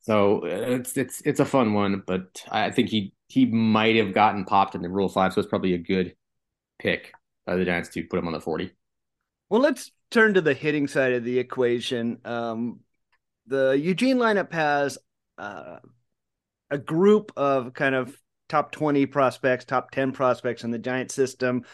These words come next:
Speaker 2: who are all off to a little bit sluggish starts. And that's, of course, Grant McCray in center, Iverson Arteaga in short,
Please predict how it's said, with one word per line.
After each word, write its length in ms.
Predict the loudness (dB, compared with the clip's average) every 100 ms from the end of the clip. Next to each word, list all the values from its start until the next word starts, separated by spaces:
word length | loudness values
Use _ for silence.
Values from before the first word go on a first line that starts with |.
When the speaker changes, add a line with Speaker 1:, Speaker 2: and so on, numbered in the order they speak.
| -14
Speaker 2:
who 260 | -4 0 2
are 280 | 2 0 -2
all 300 | 0 2 4
off 240 | 2 0
to 80 | 0
a 40 | 0
little 160 | 0
bit 140 | -2 -6
sluggish 440 | -4 -2 -2 -6
starts. 440 | -2 0 2 -2
And 80 | -8
that's, 200 | -8 -10
of 60 | -8
course, 300 | -8 -8 -14 -4
Grant 220 | -4 -4
McCray 600 | -8 -2 -2 -2 -4 -6
in 160 | -12
center, 480 | -8 -6 -2 -2 -4
Iverson 360 | -4 -6 -6 -6
Arteaga 640 | -8 -6 -4 -2 -2 -4 -4 -20 _ _
in 160 | -8 -8
short, 580 | -2 2 2 2 -2